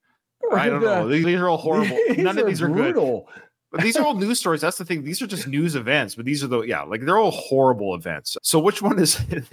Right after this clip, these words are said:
Speaker 2: <laughs> which one, yeah, which one is the worst
Speaker 1: Which
Speaker 2: of
Speaker 1: is
Speaker 2: the
Speaker 1: the,
Speaker 2: best?
Speaker 1: which is the
Speaker 2: Well, these are
Speaker 1: worst
Speaker 2: the,
Speaker 1: of
Speaker 2: these are the best, worst
Speaker 1: <laughs>
Speaker 2: events, right? These are the top worst events in the world. Which one's the worst?
Speaker 1: So what, which was,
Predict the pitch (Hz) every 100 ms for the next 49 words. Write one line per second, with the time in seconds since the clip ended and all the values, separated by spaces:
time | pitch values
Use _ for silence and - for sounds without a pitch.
0 | 156 - - - - _ 175 180 208 160
1 | 185 151 135 151 - 202 160 147 156 233
2 | 262 226 - 208 - 247 269 269 247 196
3 | 170 131 - 220 269 170 170 226 226 208
4 | - _ _ - 240 233 190 160 - 180
5 | 196 - - - - _ - 139 170 226
6 | 151 180 160 113 101 - 127 127 175 165
7 | 151 147 - 147 147 - _ _ _ _
8 | _ _ _ 127 131 147 139 127 131 -
9 | 107 120 127 110 110 127 143 117 104 113
10 | 135 185 214 214 _ _ _ _ _ _
11 | _ _ - 190 196 208 196